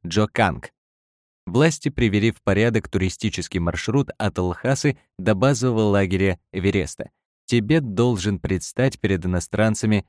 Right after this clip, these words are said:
в лучшем виде. Когда наша группа остановилась на ночь в Шигаре, рядом со знаменитой Шигар-Дзонг, по-тибетски «Белая хрустальная гора»,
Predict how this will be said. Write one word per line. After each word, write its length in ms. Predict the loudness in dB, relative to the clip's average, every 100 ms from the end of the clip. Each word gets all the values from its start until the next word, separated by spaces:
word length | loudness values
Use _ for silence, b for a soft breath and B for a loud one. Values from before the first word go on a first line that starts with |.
| _ -8
в 120 | 0
лучшем 400 | 0 0 -2 0
виде. 300 | 0 -4 -10 _ _ _ _ _ _ _ _ _ -2
Когда 260 | 0 2 2
наша 260 | 2 0
группа 400 | 2 0 0 0
остановилась 720 | -2 -2 0 0 0 0 -2
на 180 | 0 0
ночь 280 | 0 -2 -6 -12
в 80 |
Шигаре, 640 | -6 -6 -2 0 2 0 -4 _ -2
рядом 320 | 0 2 -2
со 160 | -2
знаменитой 540 | 0 0 0 0 0 -2
Шигар-Дзонг, 1080 | -2 -4 2 2 2 -2 0 0 0 -6 -18 _ _ -4
по-тибетски 680 | 0 2 2 0 0 -2 0
«Белая 440 | 0 2 2 0
хрустальная 640 | 0 -2 0 0 0 0
гора», 300 | 0 0 0